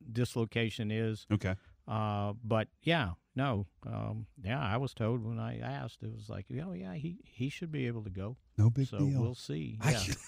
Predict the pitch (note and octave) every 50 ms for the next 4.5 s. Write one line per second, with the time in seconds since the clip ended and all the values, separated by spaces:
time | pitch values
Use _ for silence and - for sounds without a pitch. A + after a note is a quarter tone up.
0 | - - - - - - - D#3 A#2+ B2+ G3 A3+ G3+ D3+ F#3+ F3 D3+ C3+ D3 E3
1 | F#3 G3 D3+ A#2 C#3 C3 C3 D3+ F#3+ G3+ - - B2+ G2 G#2 G2+ G#2 A2+ - F3+
2 | F3 D#3+ C#3+ B2+ A2 A2+ E3+ G3+ F#3+ D3 A#2+ A2 A2+ A2 G2 G#2 G2+ F#2+ - -
3 | G2+ F2 F2+ G2 A2 A#2+ A2+ G2+ G2+ G2+ - A2+ A#2 B2+ B2+ A#2 G#2+ G#2+ A2+ B2
4 | - A#2 A2+ G#2+ G#2 - A2 G#2 G2+ G2